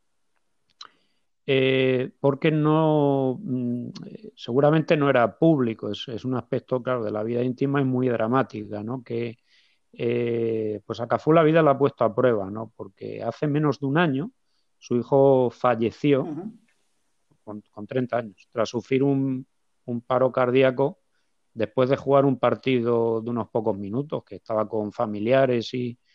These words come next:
Speaker 1: y amigos así, pues es un poco divirtiéndose, eh, se sintió indispuesto, lo llevaron al hospital y, y, y murió, ¿no? Y, y bueno,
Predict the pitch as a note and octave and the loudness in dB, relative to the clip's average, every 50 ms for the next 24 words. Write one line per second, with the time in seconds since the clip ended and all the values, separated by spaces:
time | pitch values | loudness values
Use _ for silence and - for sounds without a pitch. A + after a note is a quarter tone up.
0 | _ _ _ _ _ - B2 A#2 A#2 B2+ C3+ C#3+ B2+ B2+ A2 - B2 A#2 G#2+ - | _ _ _ _ _ 0 2 2 2 4 2 2 2 0 -2 -2 -2 -4 -2 -2
1 | B2+ A#2 A2 - A#2+ A2+ A2 A2+ A#2 B2 A2 - A2+ A2 G#2 A#2+ A#2 G#2+ A#2+ A#2 | -4 -4 -4 -4 -6 -6 -6 -6 -8 -10 -10 -8 -10 -8 -4 -4 -4 -2 -2 -2
2 | A#2+ A#2 A2+ A2+ A2 G#2+ - C3 B2 C3 C3 C#3 C#3 - - E3 F3+ A3 C4 _ | -2 0 0 -2 -2 0 -2 -2 0 0 0 0 -2 -2 -2 -4 -4 -4 -6 _
3 | _ _ _ _ _ _ _ _ - B2 B2 B2 B2 A#2+ A2+ - - B2+ A2+ - | _ _ _ _ _ _ _ _ -4 -2 -2 0 0 -2 -4 -4 -6 -6 -4 -4
4 | B2+ B2 B2 A#2+ - C3+ C#3 C#3 C#3+ C#3+ D3 C#3+ C#3+ C#3+ D3 C#3+ C#3+ C#3+ C#3 C#3 | -4 -4 -4 -2 0 2 2 4 4 4 4 4 4 4 4 2 2 0 0 -2
5 | - - _ - E3+ F3+ E3+ - _ - G3+ F#3+ G3 F#3+ D3 B2 A#2 A#2 B2 C3+ | -2 -4 _ 2 4 4 4 2 _ -4 -2 0 0 2 0 0 2 2 2 0
6 | C3 C#3 C#3 C3+ C3 C3+ C#3 C3+ _ - B2 A#2+ A2+ A#2+ B2 C3 C#3+ D3+ D3 B2+ | 0 0 -2 -2 0 0 0 -2 _ -4 -6 -4 0 0 2 2 2 0 -2 -2
7 | A2+ A2 G#2+ G2+ G2+ G2 _ _ _ _ _ _ _ _ _ _ _ - - G#2 | -2 -2 -2 -4 -6 -8 _ _ _ _ _ _ _ _ _ _ _ -14 -10 -8
8 | G#2 G2+ G2 G2 F#2+ F#2 F#2 F#2 F#2 - _ - G#2+ G2+ G2+ F#2 F2+ G2 G#2 A#2+ | -6 -4 -4 -6 -6 -8 -10 -12 -12 -14 _ -10 -10 -10 -8 -8 -8 -6 -4 -2
9 | C3 B2 G#2 F#2+ F#2 G#2 B2 C3 C3 G2+ F#2+ F#2 F2+ F2 E2+ E2 E2 E2 _ _ | -2 -2 -2 -4 -6 -8 -8 -8 -10 -12 -14 -16 -18 -20 -20 -20 _ _ _ _
10 | _ _ _ _ _ - - _ _ - G#2 G2+ G#2+ A2+ G#2+ F#2+ | _ _ _ _ _ -20 -20 _ _ -12 -8 -6 -6 -6 -6 -8